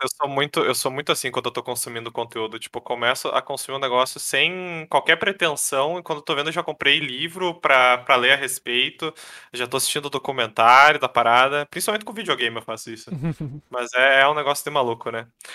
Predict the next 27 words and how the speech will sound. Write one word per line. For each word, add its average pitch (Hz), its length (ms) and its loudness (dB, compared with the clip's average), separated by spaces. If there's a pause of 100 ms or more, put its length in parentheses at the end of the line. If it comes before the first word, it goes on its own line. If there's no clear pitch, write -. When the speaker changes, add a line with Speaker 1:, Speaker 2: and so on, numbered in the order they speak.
(140)
Speaker 1:
Mas 139 220 6
eu 139 120 4
queria 165 200 2
fazer 185 160 0
um 185 60 0
comentário 165 360 2
desse 156 180 -6
episódio 135 360 2
que - 80 -10
você 139 120 -2
comentou 120 680 -2
da, 113 460 2
do, 107 380 -8
do - 120 -10
escritor, 117 720 -2 (300)
é 143 120 -2
Speaker 2:
Uhum. - 0 -
Speaker 1:
que, 123 640 2
é, 123 300 -2
é, 131 40 0
tem 131 200 -2
uma 165 200 -2
parada 135 340 4
muito 131 260 -12
boa, 123 180 0
a, 110 360 2
a, - 80 -10